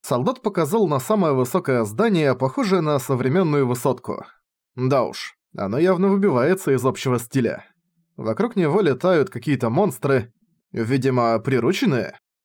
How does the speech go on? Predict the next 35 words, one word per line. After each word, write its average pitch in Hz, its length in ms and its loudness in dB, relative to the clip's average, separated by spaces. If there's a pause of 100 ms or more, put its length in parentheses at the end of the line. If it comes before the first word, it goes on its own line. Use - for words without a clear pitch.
(440)
«Еда 196 360 0
господина 185 480 0
Сэйя 202 380 2
предлагается 165 680 0
от 143 100 -4
входа 170 260 0
в 113 60 -2
здание 170 360 0
до 143 120 0
площади 190 420 2
перед 185 240 0
ним. 170 240 0 (520)
Именно 160 320 0
на 170 100 2
его 175 200 4
еде 190 220 4
живёт 139 320 0
и 160 40 2
работает 143 400 0
наш 123 180 -2
город, 214 360 -2 (280)
и 131 140 2
благодаря 151 420 0
ей 185 260 4
же 180 140 0
мы 220 120 2
развиваемся». 170 840 0 (640)
«Понятно, 143 840 0 (200)
значит, 123 440 -4
туда 139 300 0
нам 147 200 2
и - 20 0
дорога», 123 540 0 (640)
договорил 120 560 0
Ларк, 117 340 -2